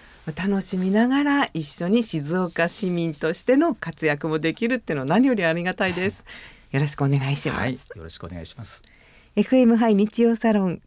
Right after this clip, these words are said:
Speaker 1: 今日は静岡市葵区長の石野博康さんにお話を伺いました。この番組はエスビーエスメディアビジョン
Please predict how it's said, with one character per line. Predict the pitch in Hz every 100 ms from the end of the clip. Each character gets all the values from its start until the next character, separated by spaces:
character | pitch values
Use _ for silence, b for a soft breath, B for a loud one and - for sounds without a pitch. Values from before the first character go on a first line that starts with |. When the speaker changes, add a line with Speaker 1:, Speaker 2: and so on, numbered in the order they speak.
| -
Speaker 1:
今 | 185
日 |
は | 156
静 | 185 190 185
岡 | 202 202
市 | 208 185
葵 | 190 202
区 | -
長 | - 185 175
の | 180 -
石 | 180 180
野 | 170
博 | 160 185
康 | 269 330
さ | - 262
ん | 254
に | 302
お |
話 | 254 240 226 214
を |
伺 | 208 214 202
い | 202
ま | 208
し | -
た。 | - 214 - _ _ _ _
こ | 240
の | 262
番 | 247 233
組 | 214 208 196
は | 185 - _ -
エ |
ス | 175 294
ビ | 294 285
ー | 269
エ |
ス | -
メ | 156 170
デ | 247
ィ |
ア | 262
ビ | 214
ジ | 175
ョ | 160
ン | 131